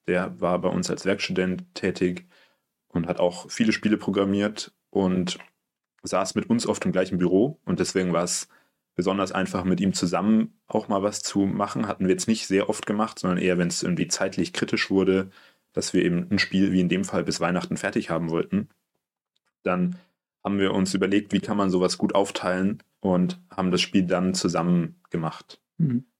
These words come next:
Speaker 1: Und hatten da es letztlich so getrennt, dass er das Ganze drumherum gemacht hat, die Szenenwahl, die, welchen Fisch man sich jetzt kauft, welche nächste Szene man genau wählt und so diese Übersicht.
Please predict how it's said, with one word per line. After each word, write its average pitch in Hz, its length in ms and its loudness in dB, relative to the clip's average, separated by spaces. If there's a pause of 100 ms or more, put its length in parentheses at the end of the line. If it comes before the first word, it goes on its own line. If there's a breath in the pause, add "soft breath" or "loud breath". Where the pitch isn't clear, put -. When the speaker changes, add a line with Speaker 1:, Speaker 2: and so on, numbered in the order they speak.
Speaker 1:
Und 90 220 -2
hatten 90 260 0
da 90 200 2
es 104 120 -6
letztlich 92 420 -2
so 92 160 2
getrennt, 104 460 -2
dass 90 200 -2
er 92 180 0
das 87 180 0
Ganze 90 260 -2
drumherum 87 460 2
gemacht 104 360 0
hat, 95 300 -2
die 98 100 2
Szenenwahl, 87 960 2 (560)
die, 92 400 4 (180)
welchen 95 260 0
Fisch - 280 -2
man 90 140 2
sich 87 160 0
jetzt - 220 -2
kauft, - 680 -2
welche 92 640 2 (160)
nächste 90 320 -4
Szene 92 300 0
man 90 260 -2
genau 90 240 0
wählt 92 280 2
und 90 420 -2
so 92 120 2
diese 90 200 2
Übersicht. 107 600 2